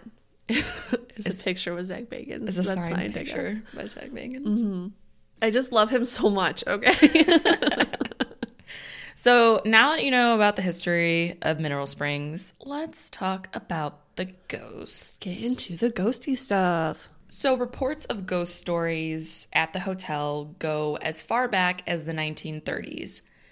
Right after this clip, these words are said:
Speaker 2: And in the book, Weird Illinois, the author spoke about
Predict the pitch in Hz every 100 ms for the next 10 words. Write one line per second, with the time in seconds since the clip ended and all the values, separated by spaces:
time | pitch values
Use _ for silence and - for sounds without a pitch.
0 | _ - 175 170 170 165 165 - - 165
1 | 160 151 220 277 285 - 175 170 - 165
2 | 165 147 147 147 151 - _ _ _ -
3 | 208 254 277 269 - 180 175 170 - 170
4 | 165 151 156 151